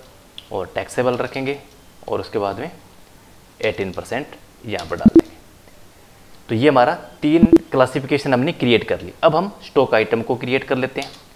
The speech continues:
जैसे कि हमारे पास first item है, आइटम है, आइटम ए के नाम से, प्राइमरी हम रख लेते हैं, कोई दिक्कत नहीं है। इसको हम रखेंगे pieces में और जीएसटी applicable रखेंगे और इसको यस करेंगे। तो जैसे हम यस करेंगे तो ये classification का option हमारे पास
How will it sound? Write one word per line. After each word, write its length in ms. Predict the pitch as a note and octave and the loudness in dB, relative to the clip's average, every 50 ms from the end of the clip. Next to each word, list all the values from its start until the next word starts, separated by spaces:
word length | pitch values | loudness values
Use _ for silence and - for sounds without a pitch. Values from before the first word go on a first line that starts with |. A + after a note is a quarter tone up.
| - - - _ | -20 -20 -12 _
जैसे 200 | A2+ G#2+ - B2 | -8 -4 -4 -2
कि 80 | - B2+ | -2 0
हमारे 200 | A#2 A2+ A2 A2+ | 0 0 0 0
पास 220 | A#2+ B2 A#2+ - - | 0 -2 -4 -2 -4
first 180 | C3+ B2 - - | -6 -6 -2 -2
item 220 | B2 A#2+ A#2 A#2+ B2 | -2 -2 0 -2 -4
है, 60 | B2+ - - | -6 -6 -8
आइटम 340 | - - A2+ A2 - A#2 B2 | -6 -6 -6 -4 -4 -4 -4
है, 60 | - | -2
आइटम 340 | - G2+ G#2+ G#2 - C#3+ E3+ F#3 - - - - - - - | -2 -2 -4 -2 -4 -6 -8 -8 -14 -20 -20 -20 -20 -12 -4
ए 120 | A#2 A#2 G#2+ | -2 -2 -2
के 140 | - A2 F#2+ | -2 -4 -6
नाम 200 | F2+ E2+ E2+ F2+ | -6 -10 -14 -16
से, 200 | - - F#2+ - - - - - - - - - - - - - - | -16 -16 -16 -16 -18 -20 -20 -20 -20 -20 -20 -20 -20 -20 -20 -12 -2
प्राइमरी 340 | A#2+ A#2 A2 A2+ A#2 C3 C3+ | 0 0 2 2 2 0 0
हम 140 | C3 B2+ B2+ | 0 0 -2
रख 160 | C3 C3 C3 | -2 -2 -2
लेते 200 | B2 B2 - C3 | -6 -6 -6 -6
हैं, 60 | A#2 | -4
कोई 100 | B2+ B2+ | -2 -4
दिक्कत 260 | A2+ A2 - B2 - | -4 -4 -6 -6 -6
नहीं 120 | B2+ C3+ - | -6 -10 -10
है। 80 | - - | -8 -10
इसको 220 | C3+ - - D3 | -10 -4 -2 -2
हम 60 | B2+ A#2+ | -2 -2
रखेंगे 260 | A2+ - B2+ B2+ C3+ C3 | -2 -4 -4 -6 -6 -6
pieces 360 | - C3 A#2 - C#3 B2+ C#3+ | -6 -8 -6 -6 -8 -8 -8
में 100 | D3 D3 - - - - - - - - | -10 -12 -12 -18 -20 -20 -20 -20 -8 -2
और 140 | C#3 C3 A#2+ | -2 -2 -2
जीएसटी 480 | A#2 G#2+ A#2+ C3 B2+ B2+ - D#3+ F3 - - - - - | -2 -2 -2 -2 -2 -2 -2 -4 -4 -4 -6 -12 -4 -4
applicable 440 | B2 - - C#3 C#3+ - D3+ C3+ C#3 | -2 -2 0 -2 0 0 0 0 0
रखेंगे 340 | C#3+ C#3+ - D3+ D3+ D3 - | -4 -4 -4 -4 -6 -6 -6
और 180 | - - C3 B2 | -2 -2 -2 -2
इसको 200 | B2 - - D3+ | -2 -4 -4 -2
यस 200 | A#2+ A#2+ A#2 - | -2 -2 -2 -4
करेंगे। 320 | - G2+ G2 F#2 F2+ G#2 - - - - - | -6 -8 -8 -6 -6 -8 -10 -10 -18 -4 -2
तो 80 | D3 | 0
जैसे 300 | A#2 A#2 B2+ C3 C3+ G3 | 2 4 2 4 4 2
हम 80 | F#3 E3+ | 2 4
यस 200 | D3+ D#3+ E3 - | 2 2 2 2
करेंगे 280 | - D#3 D#3 D#3 E3 D3+ | 2 2 2 2 2 0
तो 80 | E3 | 0
ये 100 | D#3+ D#3 D3 | 0 0 0
classification 680 | - C3+ B2+ B2+ - D#3+ C3+ - D3+ D3 - D#3+ D3 | 0 0 0 0 -2 -6 -6 -4 -6 -4 -4 -6 -4
का 100 | - D3+ | -4 -4
option 340 | - B2+ B2+ A#2+ - - D3 | -2 0 -2 -2 -2 -4 -4
हमारे 200 | C3 A#2+ A2+ A#2 | 0 0 0 0
पास 280 | A2+ - C#3+ D3+ - - | 0 -2 -4 -4 -6 -14